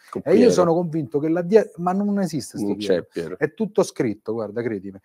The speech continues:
Speaker 1: Mm.
Speaker 2: Perché loro escono e non si sa che c'è là dietro, ma ve lo dico io, là dietro c'è il metaverso.
Speaker 1: C'è il metaverso.
Speaker 2: Ehm, e-, ed è tutto scritto perché poi tu rimani da solo,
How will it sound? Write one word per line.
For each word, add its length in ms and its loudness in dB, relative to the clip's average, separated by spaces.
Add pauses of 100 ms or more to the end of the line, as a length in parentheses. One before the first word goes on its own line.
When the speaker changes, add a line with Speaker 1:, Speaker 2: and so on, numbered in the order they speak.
Speaker 1:
Mm. 120 -4
Speaker 2:
Perché 340 0
loro 340 4
escono 920 -2
e 400 0
non 160 -6
si 120 0
sa 200 6
che 100 -4
c'è 140 0
là 80 4
dietro, 240 4
ma 100 6
ve 140 2
lo 60 6
dico 180 2
io, 140 4
là 120 0
dietro 240 -2
c'è 60 -6
il 80 -10
metaverso. 640 -8
Speaker 1:
C'è 80 -20
il 80 -20
metaverso. 520 -6
Speaker 2:
Ehm, 1040 2 (140)
e-, 260 -2
ed 140 -6
è 100 -2
tutto 280 -8
scritto 480 -8
perché 340 -10
poi 320 -6 (460)
tu 100 -8
rimani 380 -2
da 120 -2
solo, 680 -4